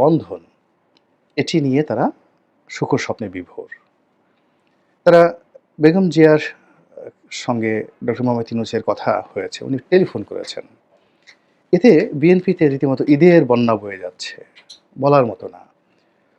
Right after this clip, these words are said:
তো এই যে বন্যা, এই বন্যার ফলে কি হলো? আহ, ডক্টর মোহাম্মদ ইউনূসের প্রতি যে বিশ্বাস, আস্থা এবং প্রেম, বিএনপির যে প্রেম,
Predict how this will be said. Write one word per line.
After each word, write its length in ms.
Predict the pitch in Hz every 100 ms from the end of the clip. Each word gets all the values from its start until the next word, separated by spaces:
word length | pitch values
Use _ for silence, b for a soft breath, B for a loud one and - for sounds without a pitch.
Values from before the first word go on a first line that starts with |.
| _ _
তো 60 | 160 -
এই 80 | 214 214
যে 80 | 175 285 - _ _ _ _ _ _ _
বন্যা, 400 | 123 123 127 98 - - -
এই 120 | 160 135
বন্যার 300 | 120 175 196
ফলে 140 | 175 160
কি 60 | 127
হলো? 260 | 110 123 104
আহ, 1500 | 247 _ _ _ _ _ _ _ _ _ _ _ _ - -
ডক্টর 160 | 123 139
মোহাম্মদ 220 | 135 135
ইউনূসের 340 | 120 143 - 180
প্রতি 260 | 120 - 123
যে 160 | 110 120
বিশ্বাস, 560 | 113 127 - - 87 - - -
আস্থা 460 | 117 - - - 92 -
এবং 120 | 131 117 _
প্রেম, 280 | - 143 110 90 _ _ -
বিএনপির 360 | 117 104 104 92
যে 120 | 92
প্রেম, 300 | - 107